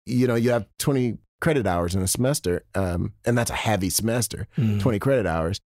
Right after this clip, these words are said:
Speaker 1: and you spend twenty, thirty in your practice room.
Speaker 2: Yeah, yeah.
Speaker 1: Practicing for, like, three classes.
Speaker 2: Right.
Speaker 1: It's great.
Speaker 2: Yeah.
Speaker 1: Oh, no, I had, I, I, I learned a lot of stuff.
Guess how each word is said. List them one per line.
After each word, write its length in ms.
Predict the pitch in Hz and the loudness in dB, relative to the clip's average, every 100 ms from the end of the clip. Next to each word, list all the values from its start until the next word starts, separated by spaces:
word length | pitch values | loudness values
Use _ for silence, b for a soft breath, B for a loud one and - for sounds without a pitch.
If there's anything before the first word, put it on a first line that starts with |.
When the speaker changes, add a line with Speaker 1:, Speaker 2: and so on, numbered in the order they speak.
| _ | _
Speaker 1:
and 160 | 120 120 | 0 0
you 80 | 110 | 0
spend 600 | - - 127 120 113 113 _ _ | 0 0 0 2 0 -4 _ _
twenty, 520 | - - 151 147 123 104 | -4 0 2 2 0 -2
thirty 680 | - 139 165 107 98 92 - | 0 2 4 2 0 -2 -2
in 160 | 139 135 | 0 2
your 240 | 123 120 - | 2 0 0
practice 400 | 151 175 117 - | -2 -2 -4 -4
room. 160 | 58 - | -6 -2
Speaker 2:
Yeah, 300 | 117 110 98 - B B | 0 0 -2 -6 B B
yeah. 280 | 107 98 95 - _ - | -4 -2 -4 -8 _ -4
Speaker 1:
Practicing 480 | - 143 - 123 127 | 0 2 2 0 0
for, 140 | 113 | 2
like, 220 | 131 120 113 | 2 2 2
three 180 | 139 | 0
classes. 640 | 127 147 139 - 69 - - | 2 2 0 -4 -6 -8 -8
Speaker 2:
Right. 380 | - 104 98 95 95 - - | -4 -2 0 0 -2 -6 -10
Speaker 1:
It's 100 | - | -8
great. 300 | 160 156 - - - | -4 -2 -4 -10 -4
Speaker 2:
Yeah. 400 | 104 107 101 98 | -2 -2 -2 0
Speaker 1:
Oh, 140 | 147 185 | 2 2
no, 180 | 202 196 | 4 2
I 100 | 180 | 2
had, 100 | 196 | 2
I, 180 | 175 180 | 0 0
I, 320 | 170 170 160 | 0 2 2
I 40 | |
learned 240 | 160 165 180 | 2 2 2
a 40 | |
lot 180 | 160 156 | 2 0
of 60 | |
stuff. 340 | 151 139 123 | 0 0 0